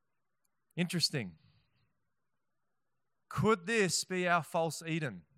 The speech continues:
Our society's pursuit of happiness? "I only want to do things that make me happy. If I don't feel like it, I won't do it."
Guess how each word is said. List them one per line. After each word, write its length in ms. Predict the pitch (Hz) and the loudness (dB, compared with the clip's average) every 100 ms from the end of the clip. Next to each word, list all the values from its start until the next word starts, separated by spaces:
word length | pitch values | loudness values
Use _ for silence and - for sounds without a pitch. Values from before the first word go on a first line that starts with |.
| _ _ _ _ _ _ _ _ _ _ _ _ _ - | _ _ _ _ _ _ _ _ _ _ _ _ _ 4
Our 180 | 165 | 4
society's 800 | 156 170 151 - 170 180 175 147 | 4 0 -2 0 4 4 2 -4
pursuit 600 | - 156 - - 180 147 | -8 -6 -6 -2 -4 -4
of 120 | 143 120 | -8 -4
happiness? 840 | 151 160 143 104 - - - - _ _ _ _ _ _ _ _ _ _ _ _ _ | -2 -2 -6 -8 -10 -10 -10 -14 _ _ _ _ _ _ _ _ _ _ _ _ _
"I 140 | 151 160 | -2 2
only 340 | 175 214 226 214 | 4 4 2 2
want 220 | 202 196 | 0 0
to 120 | 190 | -2
do 200 | 180 190 | 0 0
things 840 | - 202 208 180 156 151 147 - | -2 -2 0 0 -4 -8 -10 -6
that 180 | 165 160 | -4 -4
make 480 | 156 160 170 - - | -2 -2 -2 -8 -12
me 280 | 151 165 156 | -6 -4 -4
happy. 640 | 131 160 160 143 104 87 _ _ _ _ _ | -4 -4 -2 -6 -6 -12 _ _ _ _ _
If 160 | - 143 | -8 0
I 100 | 180 | 4
don't 240 | 190 208 | 4 4
feel 320 | - 220 240 220 | -2 0 4 8
like 300 | 160 147 160 | 8 6 2
it, 240 | 175 196 _ _ _ - | 0 -2 _ _ _ 2
I 160 | 160 | 4
won't 540 | 170 170 175 175 - - _ _ | 6 4 0 -4 -12 -14 _ _
do 220 | - 180 139 | 0 0 0
it." 180 | - | -4